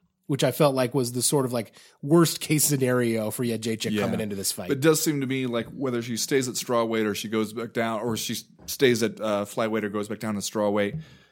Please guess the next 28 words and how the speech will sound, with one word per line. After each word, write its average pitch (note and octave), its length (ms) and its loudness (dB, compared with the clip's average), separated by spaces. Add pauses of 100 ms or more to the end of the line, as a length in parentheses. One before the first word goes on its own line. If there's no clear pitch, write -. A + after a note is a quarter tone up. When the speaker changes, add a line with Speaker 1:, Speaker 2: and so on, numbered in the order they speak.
(240)
Speaker 2:
either F3+ 280 4
way, B2+ 460 4 (220)
she C3 200 -4
probably C#3 480 0
ends B2+ 180 -2
up A#2 100 0
in B2 80 -2
a A2 60 -4
situation G#2+ 680 -4
where G2 160 -2
you G2+ 180 -2
can G2 240 -2
beat A2 400 -2 (320)
ninety-five A#2+ 580 0
percent A#2 300 -4
of A2 40 -4
the A2+ 80 0
other G#2+ 220 0
fighters G#2 400 -2
in G#2 80 -6
the G2 80 -6
division G2+ 420 -4
and G2 300 -6
maybe G2 240 -4
not F#2+ 200 -6
the - 40 -16
champ F#2+ 320 -8
ever. C#2+ 340 -16